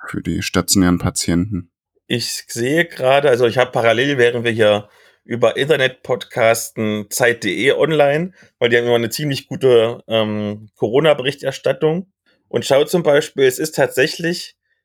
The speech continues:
Speaker 2: ich glaub, der Höhepunkt, wie ich es sehe, war am vierten Januar. Also wahrscheinlich sind dann die ganzen Leute aus dem, äh, von, von Weihnachten,
Speaker 1: Da hat man
Speaker 2: die, die sich Weihnachten
Speaker 1: genau.
Speaker 2: angesteckt haben, gekommen.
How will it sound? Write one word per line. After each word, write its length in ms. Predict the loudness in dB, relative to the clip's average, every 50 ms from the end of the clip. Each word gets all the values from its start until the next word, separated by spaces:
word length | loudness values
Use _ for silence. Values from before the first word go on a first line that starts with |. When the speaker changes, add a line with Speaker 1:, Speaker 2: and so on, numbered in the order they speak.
| _ _
Speaker 2:
ich 60 | -2
glaub, 160 | -2 -2 0
der 120 | 2 0 2
Höhepunkt, 720 | 4 4 4 4 2 2 0 2 2 2 0 -2 -6 -10
wie 80 | -8 -6
ich 100 | -6 -4
es 140 | -6 -4 -2
sehe, 240 | 0 2 2 2
war 140 | 2 2 0
am 120 | 0 -2 -4
vierten 400 | -4 0 0 0 0 0 0 0
Januar. 600 | 0 0 0 2 2 2 2 0 0 -4 -6 -8
Also 140 | -6 -4
wahrscheinlich 340 | -4 -2 -2 -2 -2 -2 -2
sind 80 | -2 -2
dann 100 | -2 0
die 80 | 0
ganzen 320 | 0 0 0 0 -4 -2 0
Leute 260 | 0 2 2 0 -2
aus 140 | -2 -4 -4
dem, 380 | -4 -6 -4 -4 -6 -6 -8 _ _ _ _ _ -20 -20 _ _ _ _ 0
äh, 360 | 2 4 4 6 4 4 2
von, 160 | -2 -6 -4
von 220 | -2 0 0 2
Weihnachten, 360 | 2 2 4 2 2 -2 -2 0
Speaker 1:
Da 80 | 0 0
hat 80 | 2
man 160 | 2 2 0
Speaker 2:
die, 80 | 0 -4 -8 -10
die 60 | -10
sich 180 | -10 -8 -2 0
Weihnachten 280 | 2 2 2 2 4
Speaker 1:
genau. 120 | 4 4 4
Speaker 2:
angesteckt 500 | 4 2 2 0 0 0 0 0 0 0
haben, 140 | 0 0 0
gekommen. 480 | -2 -2 0 0 2 2 0 -2 -8